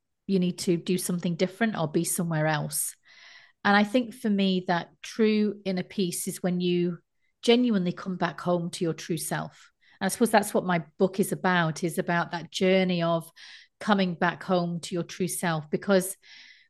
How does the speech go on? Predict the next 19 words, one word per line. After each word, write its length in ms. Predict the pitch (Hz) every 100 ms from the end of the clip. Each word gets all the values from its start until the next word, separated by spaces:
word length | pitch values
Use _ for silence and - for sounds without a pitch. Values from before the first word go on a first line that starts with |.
| -
we 180 | 240 254
lose 320 | 220 277 294
ourselves, 540 | 196 - 170 165 160
as 120 | 180
we've 160 | 180 170
talked 320 | - 196 -
about 280 | 196 175 170
already, 580 | 160 165 190 190 185 165
and 280 | 165 165 -
that 180 | 170 151
conditioning 640 | 196 180 214 - 185 175
and 280 | 170 170 165
the 80 | 180
experiences 600 | - - - 208 202 202
that 120 | 170
we 100 | 160
have 220 | 175 190
in 120 | 214 180
life 400 | 165 165 165